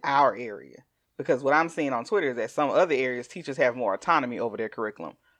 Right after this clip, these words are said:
Where we're s-, where we are set up, it's literally if you teach this course for this grade level, every teacher should be teaching exactly this at the same time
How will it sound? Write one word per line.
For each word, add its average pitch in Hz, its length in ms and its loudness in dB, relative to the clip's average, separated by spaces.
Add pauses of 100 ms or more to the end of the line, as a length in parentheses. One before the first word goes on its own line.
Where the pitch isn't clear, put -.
Where 123 220 -2
we're 156 220 6
s-, 254 120 0
where 139 260 -2
we 143 300 0
are 131 140 4
set 135 200 0
up, 123 140 2
it's 156 160 -4
literally 143 360 0
if 123 260 -10
you 202 500 -6 (380)
teach - 480 -8 (260)
this 175 340 4
course 147 520 4
for 131 120 -8
this 165 240 0
grade 160 340 4
level, 127 280 0 (180)
every 175 340 2
teacher 175 480 -4
should 147 160 -6
be 147 100 -6
teaching 160 320 -8
exactly 147 520 2
this 143 280 0
at 165 120 -4
the 135 100 -12
same 156 360 -2
time 123 440 0